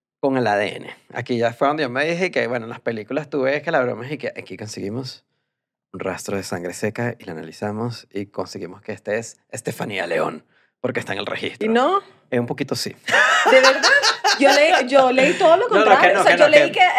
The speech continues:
Speaker 2: eh, que como que en verdad el A D N, mucha gente tiene A D N parecido. A
Speaker 1: Sí.
Speaker 2: diferencia de, por ejemplo, de la huella dactilar, que probablemente sea u-,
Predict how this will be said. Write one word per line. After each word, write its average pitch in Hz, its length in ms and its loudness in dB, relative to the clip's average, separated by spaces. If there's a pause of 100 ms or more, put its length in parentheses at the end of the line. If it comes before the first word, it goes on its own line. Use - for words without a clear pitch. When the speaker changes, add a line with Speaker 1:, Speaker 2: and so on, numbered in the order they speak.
(120)
Speaker 2:
eh, - 100 -12
que 247 420 2
como 247 240 0
que 240 480 2 (340)
en 240 220 0
verdad 240 720 4
el 294 140 0
A 285 100 4
D 233 380 6
N, 254 580 2
mucha 240 320 -2
gente 269 200 0
tiene 269 200 0
A 262 60 2
D 214 160 4
N 214 120 0
parecido. 175 640 0
A 208 60 0
Speaker 1:
Sí. - 100 6
Speaker 2:
diferencia 226 400 2
de, 254 60 2
por 240 100 2
ejemplo, 208 240 0
de 247 80 4
la 202 80 4
huella 190 280 2
dactilar, 233 420 2
que 320 80 -2
probablemente 208 500 2
sea 247 220 2
u-, 254 120 0